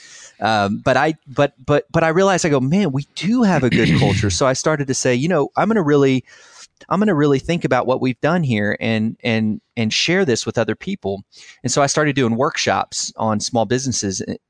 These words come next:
Speaker 1: for small businesses, and those would fill up, those workshops. And,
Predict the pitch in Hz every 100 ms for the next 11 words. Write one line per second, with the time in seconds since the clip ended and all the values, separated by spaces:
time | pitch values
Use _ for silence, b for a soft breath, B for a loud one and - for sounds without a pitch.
0 | _ - 151 - 107 98 98 101 104 98
1 | 104 113 113 - 120 101 101 92 _ 107
2 | 101 101 98 92 92 - - B B B
3 | B B B _ 117 120 117 117 110